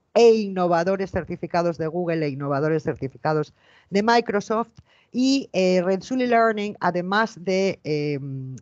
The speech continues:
proporcionarles ese certificado de educadores Renzulli, les va a proporcionar, eh, un acceso a su ecosistema de personalización del aprendizaje, un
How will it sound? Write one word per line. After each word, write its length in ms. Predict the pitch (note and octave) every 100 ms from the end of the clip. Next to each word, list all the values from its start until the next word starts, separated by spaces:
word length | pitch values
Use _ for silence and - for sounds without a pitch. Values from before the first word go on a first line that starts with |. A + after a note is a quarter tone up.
| -
proporcionarles 760 | G3 F#3+ F3+ F#3 G3+ G#3 G#3
ese 180 | G3+ G#3
certificado 840 | F#3+ D#3+ G3 F3 G#3 G#3+ G3+ C#4+ - - - _
de 100 | -
educadores 500 | E3+ F3 F3+ F#3 G3
Renzulli, 380 | F#3+ F#3 G#3 G3+
les 180 | G3+ G3+
va 100 | G#3
a 60 | G#3
proporcionar, 1000 | G#3+ G#3 G3 - F#3+ F#3 G#3+ G3+ G3+ -
eh, 500 | E3 E3 E3 D#3+ D#3+ - -
un 160 | G3+ G#3+
acceso 720 | G3+ - A3+ G#3+ - F#3+ F3+
a 80 | D#3+
su 140 | -
ecosistema 920 | D#3 - D#3 D3+ C3+ - G3+ F#3+ F#3 F#3 - _ _
de 160 | F#3 F#3+
personalización 840 | F#3 - E3 D3+ D3 D3+ - E3+
del 120 | E3
aprendizaje, 800 | E3 D#3+ E3 D#3+ E3 F#3 - F#3
un 320 | - E3+ E3